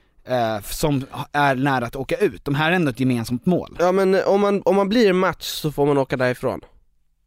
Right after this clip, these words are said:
Speaker 2: Så till slut kommer det vara, det kommer bli färre och färre folk.
Speaker 1: Okej.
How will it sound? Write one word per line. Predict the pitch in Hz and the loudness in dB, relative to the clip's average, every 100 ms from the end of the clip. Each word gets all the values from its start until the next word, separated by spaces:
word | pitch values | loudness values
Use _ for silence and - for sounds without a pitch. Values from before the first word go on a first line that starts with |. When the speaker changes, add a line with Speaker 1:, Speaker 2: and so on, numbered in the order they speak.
| _ | _
Speaker 2:
Så | - | -8
till | 147 | -8
slut | 147 160 147 | -2 -2 0
kommer | - 143 | 0 0
det | 139 | 2
vara, | 135 135 123 120 - | 2 2 2 -2 -10
det | - 123 | -8 -4
kommer | 147 135 | -2 0
bli | 127 | 0
färre | 135 127 117 | 0 0 -2
och | 104 | -2
färre | 104 | -6
folk. | - 107 67 - - | -6 -8 -8 -14 -12
Speaker 1:
Okej. | 127 98 | -10 -10